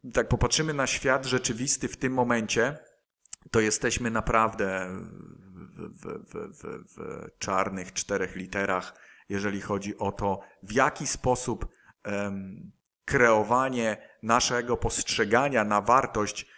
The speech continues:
wysyła nas do całożyciowego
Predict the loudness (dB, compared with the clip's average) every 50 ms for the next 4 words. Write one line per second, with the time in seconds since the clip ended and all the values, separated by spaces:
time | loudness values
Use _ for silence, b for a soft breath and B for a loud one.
0 | b b b b -18 -4 0 2 4 6 6 6 6 6 6 6 4 4 4 4
1 | 2 2 0 -2 b b b b b -6 0 2 4 4 4 4 2 -2 -12 -20
2 | _ _ _ _ _ _ _ _ _ _ _ _ _ _ 2 6 8 8 10 8
3 | 8 6 4 2 0 2 2 4 6 6 6 6 6 6 6 6 6 4 0